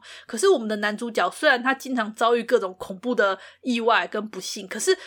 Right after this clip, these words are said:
周围的人其实相当的爱护他，他周围其实很多很多的好人，所以男主角他是在一个充满爱的环境下长大的。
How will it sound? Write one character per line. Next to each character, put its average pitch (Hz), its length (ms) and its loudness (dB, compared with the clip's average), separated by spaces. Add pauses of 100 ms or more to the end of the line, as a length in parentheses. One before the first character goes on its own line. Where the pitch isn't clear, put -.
(160)
周 320 160 2
围 240 140 4
的 202 80 2
人 190 120 0
其 202 160 -10
实 202 60 -8
相 220 220 -4
当 220 140 -2
的 196 80 -8
爱 208 180 -4
护 190 180 -12
他， - 400 -12
他 - 140 4
周 339 140 0
围 262 100 6
其 226 100 -4
实 208 80 -8
很 196 180 -10
多 226 120 2
很 190 120 -4
多 180 120 -8
的 190 60 -4
好 - 180 -10
人， - 140 -12
所 330 100 -2
以 339 40 -4
男 254 160 2
主 269 100 -4
角 240 80 4
他 226 120 2
是 240 140 -6
在 226 200 0
一 220 40 -2
个 214 100 -2
充 233 200 -4
满 208 120 0
爱 220 160 0
的 208 80 -8
环 185 180 -12
境 196 120 -14
下 190 140 -6
长 - 240 -16
大 - 180 -10
的。 - 220 -20